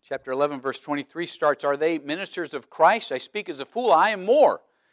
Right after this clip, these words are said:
In labors more abundant, in stripes above measure, in prisons more frequent,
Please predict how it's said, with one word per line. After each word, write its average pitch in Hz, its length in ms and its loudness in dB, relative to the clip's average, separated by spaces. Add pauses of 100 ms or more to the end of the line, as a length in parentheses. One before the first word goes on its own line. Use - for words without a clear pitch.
(120)
In 117 100 -20
labors 151 400 -4
more 156 200 4
abundant, 175 460 0
in 120 100 -10
stripes 160 520 2
above 139 280 0
measure, 180 360 -2
in 123 100 -6
prisons 180 520 -4 (280)
more 160 240 2
frequent, 233 680 0